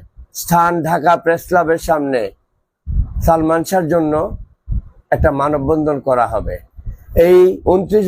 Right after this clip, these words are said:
বছরের ফাইল দেখেন, আমি এখন বসে আছি আপনাদের সবার প্রিয় মুখ ফারুক সাহেবের, অ্যাডভোকেট ফারুক সাহেবের চেম্বারে। আগামী পহেলা নভেম্বর রোজ শনিবার আপনারা সবাই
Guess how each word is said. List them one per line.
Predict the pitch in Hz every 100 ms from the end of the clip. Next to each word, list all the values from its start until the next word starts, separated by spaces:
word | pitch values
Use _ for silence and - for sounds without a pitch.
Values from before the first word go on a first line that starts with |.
| 175
বছরের | 160 190 185 135
ফাইল | 156 170 170
দেখেন, | 170 160 120 101 - _ _ - _ -
আমি | 147 175
এখন | 180 185 156
বসে | 170 175 185
আছি | 180 170 185 185 - _ - - -
আপনাদের | - 123 165 160 180
সবার | - 180 175 156 -
প্রিয় | 170 170 165 - - - -
মুখ | 139 156 151 - - - - - - _ -
ফারুক | 160 160 -
সাহেবের, | 185 165 151 147
অ্যাডভোকেট | 147 131 143 147
ফারুক | 143 135 135
সাহেবের | 160 147 135 -
চেম্বারে। | 131 113 104 92 - _ _ - - - - 156
আগামী | 175 185 190
পহেলা | 190 190 190 185
নভেম্বর | 180 165 165 147 123 98 - _ _
রোজ | 156 185 -
শনিবার | 185 170 151 127 110 - - 143
আপনারা | 143 170 170
সবাই | 170 180 170